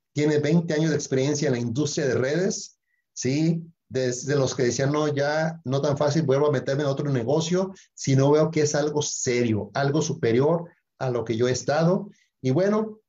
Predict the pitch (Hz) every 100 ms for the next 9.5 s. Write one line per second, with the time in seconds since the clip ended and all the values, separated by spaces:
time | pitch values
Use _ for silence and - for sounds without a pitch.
0 | _ 127 131 131 135 160 185 196 208 208
1 | - _ 139 139 131 127 170 170 165 165
2 | 165 156 165 160 165 165 - 147 151 139
3 | 139 143 143 185 - _ _ _ 135 123
4 | 123 120 151 160 127 113 139 143 143 151
5 | 123 123 135 139 143 165 - - - -
6 | 143 127 123 123 147 160 135 120 117 117
7 | 143 151 180 208 - _ - 120 113 117
8 | 135 139 139 139 139 139 135 131 135 127
9 | 139 160 165 -